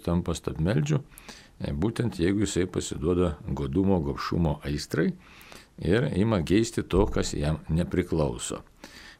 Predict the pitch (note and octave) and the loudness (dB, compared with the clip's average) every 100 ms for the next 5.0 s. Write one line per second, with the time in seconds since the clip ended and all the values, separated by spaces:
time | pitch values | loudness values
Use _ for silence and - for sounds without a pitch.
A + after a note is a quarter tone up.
0 | - - F#2+ F2 E2+ E2 F2 - D2+ E2 | -12 -2 2 2 0 0 0 2 0 2
1 | C#3 D#2+ - C3+ - - B2 A2+ A#2 A2+ | 4 4 2 -2 0 -2 0 0 -2 -2
2 | A2+ E2+ D2+ E2+ D2 - - - - - | -2 -2 0 0 0 -4 -8 -8 -8 -16
3 | - - C#2+ D#2+ D#2 F#2 G#2+ G#2+ G2+ F2+ | -12 -6 -2 0 2 4 4 4 2 0
4 | - F2+ F2 F2+ F2+ - G#2+ D#2 - | 0 -2 0 0 0 2 2 2 -4